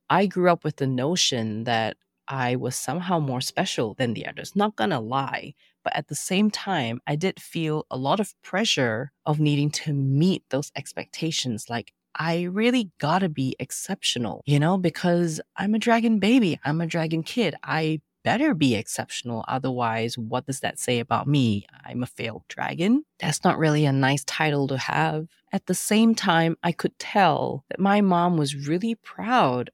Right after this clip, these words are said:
of having a dragon kid because I was the only one on both sides of the family. And as I grew up, I noticed as well in other Chinese families in Malaysia, among my,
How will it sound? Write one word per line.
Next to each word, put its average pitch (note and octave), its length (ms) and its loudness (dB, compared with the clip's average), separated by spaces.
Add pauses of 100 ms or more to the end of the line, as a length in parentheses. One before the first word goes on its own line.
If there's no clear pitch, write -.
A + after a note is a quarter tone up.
of C#3 140 -4
having D3 480 -4
a C#3+ 80 -4
dragon A#2+ 440 -6
kid G#3+ 460 -2
because C3+ 260 0
I D3+ 80 2
was F#3 180 2
the - 180 -2
only A3 260 4
one G3 540 0 (320)
on E3 120 0
both E3+ 320 0
sides D#3+ 500 0
of C3+ 200 -4
the C3+ 80 -14
family. B2+ 600 -4 (140)
And E3+ 160 2
as D#3+ 120 4
I D3+ 120 4
grew D3 260 0
up, G#3 200 4 (140)
I D#3+ 120 0
noticed D#3+ 560 2
as D#3+ 220 -4
well E3+ 340 4 (100)
in D3 180 -4 (120)
other C#3 240 0
Chinese E3 440 -2
families C#3+ 460 -2
in G#3 140 2
Malaysia, C3 500 2
among B2+ 380 2
my, B2 280 -2